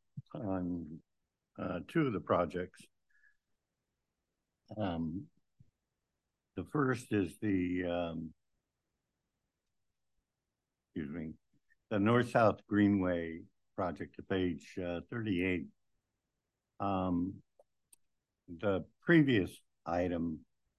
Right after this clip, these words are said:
the connector between the, um, pedestrian ramp and the bridge, I've had some issues with,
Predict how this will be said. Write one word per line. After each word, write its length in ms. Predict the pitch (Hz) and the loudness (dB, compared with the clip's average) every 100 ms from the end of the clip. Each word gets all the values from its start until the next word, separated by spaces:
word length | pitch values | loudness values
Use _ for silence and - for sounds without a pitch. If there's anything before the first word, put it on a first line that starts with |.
| _ _ _ | _ _ _
the 60 | - | -10
connector 560 | - 113 110 113 107 90 | -2 0 0 0 -4 -4
between 560 | 95 - 104 98 95 | -6 0 2 4 4
the, 420 | 92 90 87 87 87 - | 2 0 0 -4 -8 -12
um, 400 | 95 92 90 82 78 | -10 -6 -6 -8 -10
pedestrian 720 | 98 104 101 - 90 90 78 - | 0 0 0 -4 -6 -4 -6 -10
ramp 380 | - 101 104 101 - | -6 -4 -2 -4 -8
and 420 | 107 92 87 87 | -6 -6 -4 -6
the 60 | 82 | -6
bridge, 560 | 80 107 98 87 - - _ _ _ _ _ - - | -4 0 0 0 -6 -20 _ _ _ _ _ -20 -14
I've 220 | 104 92 - | -8 -4 0
had 240 | 101 82 | 0 0
some 160 | 95 92 | -2 -2
issues 420 | 98 - 92 - | -2 -2 -4 -4
with, 300 | 98 92 95 | -4 -4 -4